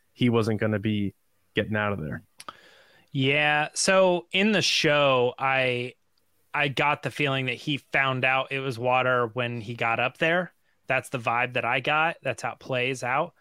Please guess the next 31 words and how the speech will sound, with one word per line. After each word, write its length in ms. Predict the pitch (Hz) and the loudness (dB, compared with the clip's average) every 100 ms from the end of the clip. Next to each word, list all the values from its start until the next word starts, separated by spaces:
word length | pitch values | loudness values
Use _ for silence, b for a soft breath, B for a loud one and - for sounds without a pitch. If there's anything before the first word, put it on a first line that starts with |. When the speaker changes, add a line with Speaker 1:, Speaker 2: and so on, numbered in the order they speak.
| _ _ _ | _ _ _
Speaker 2:
But 180 | 143 139 | -2 -2
if 120 | 135 147 | -4 -4
you're 140 | 131 | -2
being 340 | 160 180 175 147 - | 0 2 0 -2 0
honest, 520 | 139 147 131 - - _ | 0 2 0 -4 -8 _
I 160 | 143 143 | -4 -2
don't 300 | 135 147 143 | 0 -2 -2
see 140 | 156 | -4
how 160 | 135 139 | -2 -2
a 40 | |
person 320 | 127 143 - 131 | -2 -6 -4 -6
who's 160 | 117 | -6
been 340 | - 123 127 131 | -2 -2 0 0
there 320 | 135 135 131 | 0 2 0
and 120 | 117 | -2
in 220 | 117 120 | -6 -6
charge, 600 | - 139 131 135 139 - b b b b _ _ - | -4 0 2 2 0 -6 b b b b _ _ -4
and, 440 | 131 127 127 127 - | -2 0 -2 -8 -10
you 120 | 160 | -4
know, 100 | 135 | -2
when 140 | 131 135 | 0 0
they 100 | 170 | 0
get 160 | 185 | 0
dropped 320 | 135 147 147 - | 0 0 0 0
off 240 | 156 - | -2 -2
at 120 | 135 | -4
that 180 | 131 - | -4 -4
place, 300 | 131 123 - | -2 -2 -2
they 140 | 135 151 | -2 0
were 120 | 139 | 0
outside. 760 | 123 180 - 156 190 165 160 | 0 -2 -2 -2 0 -2 -4